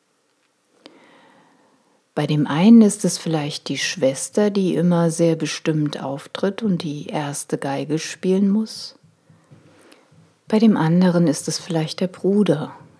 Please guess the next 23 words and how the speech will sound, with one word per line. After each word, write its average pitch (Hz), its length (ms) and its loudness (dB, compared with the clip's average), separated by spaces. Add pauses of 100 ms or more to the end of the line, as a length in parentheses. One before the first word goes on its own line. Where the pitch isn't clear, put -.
der - 140 -10
immer 143 220 -2
alles 135 340 -8
an 143 300 -2
sich 143 340 -10
reißt - 520 -14
und - 480 -10 (140)
um 135 160 -6
den 156 320 2
sich 147 240 -6
immer 135 220 -6
alles - 340 -10
dreht. - 420 -16 (1200)
Vielleicht 131 600 -4
sind 147 200 -6
es - 160 -8
aber 139 240 -8
auch - 300 -18 (200)
gar 147 260 -2
nicht - 520 -4 (600)
diese 147 240 -4
beiden, 131 460 -4
sondern - 480 -10